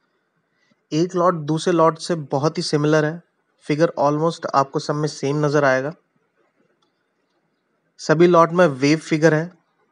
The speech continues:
पानी के बहने जैसा figure है, आप देख सकते हैं। Grey shade है, White की recovery भी बहुत अच्छी है।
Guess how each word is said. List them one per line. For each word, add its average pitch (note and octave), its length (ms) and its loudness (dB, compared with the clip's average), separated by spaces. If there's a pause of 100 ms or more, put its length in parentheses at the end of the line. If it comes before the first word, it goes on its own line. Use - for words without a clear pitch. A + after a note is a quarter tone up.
(560)
पानी C#3+ 260 2
के E3 100 0
बहने C#3+ 300 -2
जैसा D#3 260 -2
figure D3 280 -2
है, D#3 60 0
आप D3 120 -2
देख C3+ 240 -6
सकते D3 300 -8
हैं। D#3+ 160 -8 (1700)
Grey D3+ 300 4
shade F3+ 300 2
है, E3+ 200 -2 (460)
White C#3 280 2
की E3 120 2
recovery D3+ 420 0
भी E3+ 100 0
बहुत C#3 300 -2
अच्छी D3+ 320 -2
है। D#3 160 -4